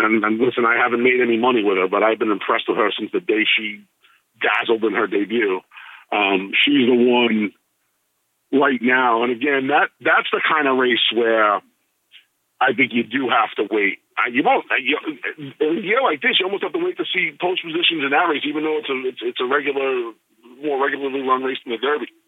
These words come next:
just because, you know, if she gets stuck in fourteen, she, she's gonna have to wait or really go fast to clear. Um, but I think, I, I think a lot of people are dismissing her and saying,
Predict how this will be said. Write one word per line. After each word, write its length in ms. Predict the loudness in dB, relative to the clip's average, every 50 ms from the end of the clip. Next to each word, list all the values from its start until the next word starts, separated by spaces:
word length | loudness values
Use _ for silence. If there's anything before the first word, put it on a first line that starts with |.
| _ _ _ _ -4
just 200 | -4 -4 -2 -4
because, 320 | -2 -2 0 0 -2 -4 -4 -10 -12 -12 -12 -12 -10 -6
you 60 | -2 -2
know, 60 | 0
if 60 | 0
she 120 | 0 0 0
gets 160 | -2 0 -2
stuck 220 | -2 -2 -2 -2 -2
in 80 | -2 -4 -4
fourteen, 640 | -4 -4 -4 -4 -4 -4 -2 0 0 0 -2 -2 -2
she, 340 | -2 0 0 0 0 -2 -4 -2
she's 200 | -2 -2 -2 0
gonna 200 | -2 -2 -2 0
have 220 | 0 -2 -2 -2 -2
to 100 | -4 0
wait 320 | 2 2 2 2 0 0
or 160 | 0 -2 -2 0
really 280 | 0 0 2 2 0
go 160 | 0 -2 -2 -2
fast 260 | 0 -2 -2 -2 -2 -6
to 60 | -12 -6
clear. 340 | -4 -2 0 0 0 -2 -4 _ -12 -18 -16 -16 -16 -16 -10 _
Um, 380 | 2 4 6 6 4 4 0 -6 _ _ _ _ _ _ _ _ _
but 140 | -2 -2 -2 _ 0
I 260 | 2 2 4 2 0 0 -6 -2 2
think, 340 | 4 6 8 6 6 4 _ -10 -10 -10 -14 _ _ _ _ _ _ _ _ _ _ _ _ _ _ _
I, 280 | -4 -2 -2 0 0 2
I 20 |
think 120 | 4 4 4
a 40 | 6
lot 140 | 6 4 4
of 60 | 4
people 200 | 4 4 4 4
are 60 | 4 4
dismissing 440 | 2 0 2 0 0 0 2 2 2
her 60 | 2
and 80 | 2 2
saying, 140 | 2 0 2